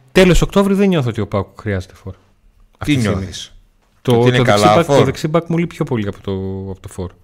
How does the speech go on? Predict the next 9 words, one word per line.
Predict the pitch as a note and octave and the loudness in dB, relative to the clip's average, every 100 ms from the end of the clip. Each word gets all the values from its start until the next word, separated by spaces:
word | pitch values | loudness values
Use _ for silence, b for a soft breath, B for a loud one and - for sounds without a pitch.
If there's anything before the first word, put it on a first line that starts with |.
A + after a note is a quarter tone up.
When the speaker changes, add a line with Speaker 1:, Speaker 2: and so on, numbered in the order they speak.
| _ | _
Speaker 2:
Μετά | A2 A#2 C#3 | -4 0 2
το | C3+ | 0
δεξί | C3+ - | -2 -4
μπακ | D3 C#3+ | -4 -4
τι | C#3+ | -4
σου | B2 F#2 | -12 -12
λείπει; | F2+ - - _ _ _ _ - - - _ _ _ _ _ _ _ _ _ _ _ - b b b b b | -14 -14 -20 _ _ _ _ -20 -20 -20 _ _ _ _ _ _ _ _ _ _ _ -20 b b b b b
Τώρα | G#2+ | -18
θα, | G#2 | -18